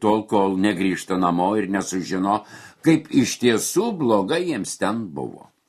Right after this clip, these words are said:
Vaikas, skirtingai nei suaugęs, negali rinktis santykio su pasauliu. Mažam vaikui tenka priimti tokias taisyklės, kokias jam diktuoja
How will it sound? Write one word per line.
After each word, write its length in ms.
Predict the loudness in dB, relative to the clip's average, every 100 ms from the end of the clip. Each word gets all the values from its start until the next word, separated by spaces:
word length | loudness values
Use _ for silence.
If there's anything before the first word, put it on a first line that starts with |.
| _ _ _ _ _ _ _ _ _ _ _ -20 _ _ _ 0
Vaikas, 440 | 2 4 2 0
skirtingai 680 | 0 0 2 2 2 2 2
nei 200 | 2 0
suaugęs, 840 | -2 -2 -2 -2 -2 -4 -4 -6
negali 460 | 0 0 0 0 2
rinktis 460 | 2 0 -2 -8 -6
santykio 560 | 0 2 0 -6 -8 -10
su 200 | -10 -8
pasauliu. 720 | -8 -4 0 2 0 -6 -12 _
Mažam 400 | 0 2 4 4
vaikui 360 | 2 0 -2 -2
tenka 360 | -2 -2 -4 -4
priimti 580 | -2 0 0 -2 -4 -8 -20 _
tokias 400 | 2 2 2 -6 -4
taisyklės, 680 | -4 -4 -6 -4 -4 -4 -4
kokias 400 | -4 -2 -6 -2
jam 180 | -2 -2
diktuoja 580 | -6 -2 0 0 -2